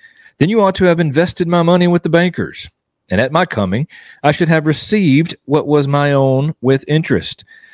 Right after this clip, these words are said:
So take the talent from him and give it to him who has the ten talents. For to everyone who has will be given more, and he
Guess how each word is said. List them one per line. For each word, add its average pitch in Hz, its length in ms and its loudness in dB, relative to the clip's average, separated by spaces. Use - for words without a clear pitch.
So 131 120 -2
take 220 240 2
the 226 80 -10
talent 123 360 -4
from 113 120 -6
him 107 240 0
and 131 120 -6
give 113 140 0
it 110 100 -6
to 113 100 -6
him 104 240 -2
who 95 160 0
has 92 240 0
the 101 100 -12
ten 190 260 2
talents. 78 480 -6
For 107 80 2
to 107 80 -4
everyone 180 400 2
who 160 160 4
has 135 640 2
will 120 180 -2
be 113 100 0
given 120 300 2
more, 110 400 0
and 87 140 -4
he 131 460 2